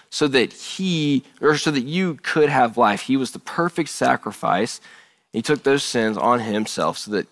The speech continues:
you might have an opportunity to have a relationship with the Father. The author of Hebrews is reminding, reminding these people of the gospel, and he's saying, "Run back to the gospel."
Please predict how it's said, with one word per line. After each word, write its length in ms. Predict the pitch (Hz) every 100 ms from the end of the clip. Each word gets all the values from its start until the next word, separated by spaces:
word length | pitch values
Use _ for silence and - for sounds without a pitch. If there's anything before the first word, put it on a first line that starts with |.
| _ - _ _ -
you 400 | 107 135 135 117
might 280 | 110 107 107
have 560 | - 135 113 98 90 - - - _ _ _
an 100 | 107
opportunity 720 | 110 85 - 190 135 101 98 -
to 280 | - - 120
have 140 | 107 101
a 20 |
relationship 680 | 98 92 - - - 85 -
with 340 | 85 87 - -
the 60 |
Father. 480 | - - 73 - - - _ - _ _
The 80 | 131
author 320 | 123 139 160
of 60 | 139
Hebrews 360 | 143 143 131 123
is 140 | 117
reminding, 800 | 117 107 104 123 127 120 113 101 - - _ _
reminding 800 | 107 117 113 123 127 123 117 98
these 200 | 117 113
people 440 | - 113 101 - -
of 400 | 107 107 98 -
the 80 |
gospel, 480 | 87 85 87 - 85
and 100 | 78
he's 120 | 98
saying, 380 | - 113 104 80
"Run 320 | 104 127 147
back 320 | 110 101 98 -
to 100 | 92
the 100 | 82
gospel." 540 | 90 82 - 71